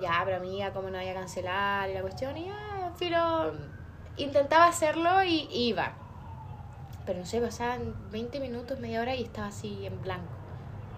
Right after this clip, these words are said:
Como que no sabía qué hacer, pensaba todo el rato así como, "Pucha, me hubiera quedado". Y, y ahí me fui metiendo como más adentro, como que dije, "Ya no me gusta salir", por ende igual, eh, dejé de carretear,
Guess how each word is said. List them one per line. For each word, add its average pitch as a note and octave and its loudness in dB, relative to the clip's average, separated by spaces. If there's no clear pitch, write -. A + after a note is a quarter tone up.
Como G3+ -2
que G3 0
no G3 -2
sabía G#3+ 2
qué G#3 2
hacer, A#3+ 2
pensaba G#3 6
todo G#3+ 4
el G#3 4
rato G#3 2
así G#3+ -2
como, G#3 -2
"Pucha, G#3+ -2
me G#3+ -4
hubiera G3 0
quedado". G3 2
Y, A3 2
y A3+ 12
ahí B3+ 10
me E4 2
fui E4 0
metiendo E4+ 0
como D4+ 4
más D4+ -2
adentro, B3 2
como G3 -4
que G3+ -4
dije, A#3+ 2
"Ya C4 6
no C#4 2
me B3+ 0
gusta A#3+ -2
salir", A#3 0
por G#3 6
ende G#3+ 4
igual, G3+ 6
eh, G3 4
dejé G3+ 2
de G#3 6
carretear, G3+ 2